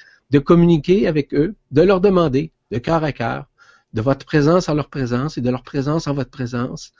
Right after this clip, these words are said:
euh, justement cet apport de pouvoir communier davantage avec l'Atlantide. Mais il y a une chose que je vais vous dire, euh,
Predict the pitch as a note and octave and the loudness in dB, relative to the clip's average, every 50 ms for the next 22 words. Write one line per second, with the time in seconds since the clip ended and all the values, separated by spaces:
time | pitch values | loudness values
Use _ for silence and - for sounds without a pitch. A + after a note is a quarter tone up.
0 | - - - - - - _ _ - A#2+ B2 B2 C#3 D3+ - - D#3 C3 C#3+ E3 | -20 -20 -20 -20 -20 -20 _ _ 0 0 2 2 2 0 0 0 0 0 2 0
1 | F3+ F3 - - - A#2+ - - A#2 A#2+ - B2+ A#2 A#2 - - _ _ _ _ | 0 -2 -4 -6 -8 -6 -6 -6 -8 -8 -8 -10 -10 -10 -12 -16 _ _ _ _
2 | _ _ _ _ _ _ _ - A#2+ A2 - - B2+ B2+ C3 C3+ D#3 F3 F3+ E3+ | _ _ _ _ _ _ _ -8 -8 -8 -4 -4 -4 0 0 2 2 2 0 -2
3 | - _ - E3 D#3+ D#3 C#3+ C#3+ C#3 D3+ F3+ G3+ E3 D3 C3+ C3+ B2 A#2 A#2+ D3 | -4 _ 0 2 4 4 4 4 4 4 2 2 2 2 2 2 0 0 0 -2
4 | D3+ C#3+ C#3 A#2+ A#2+ A#2+ A#2+ A2 G#2+ - A2+ G#2+ G#2+ - - A#2 A2 - _ _ | -2 -2 -2 -4 -4 -4 -4 -8 -6 -8 -10 -10 -10 -12 -16 -18 -18 -20 _ _
5 | _ _ _ _ _ _ _ _ _ _ - C3+ C3+ C3+ C#3+ C#3+ - - G3 C#3+ | _ _ _ _ _ _ _ _ _ _ 2 4 4 4 4 0 -2 -4 -2 -2
6 | C#3 C3+ - B3 C4 B3 - G3 C#3+ C#3+ D3+ C#3+ C#3 C#3 B2 A#2 C#3 E3+ G3+ G3+ | 0 2 4 4 2 4 2 0 0 2 2 2 2 2 0 0 -2 -2 -2 -2
7 | F#3 E3 C3 A2 A2 A#2 A2 E2+ | -4 -4 -4 -4 -4 -6 -6 -8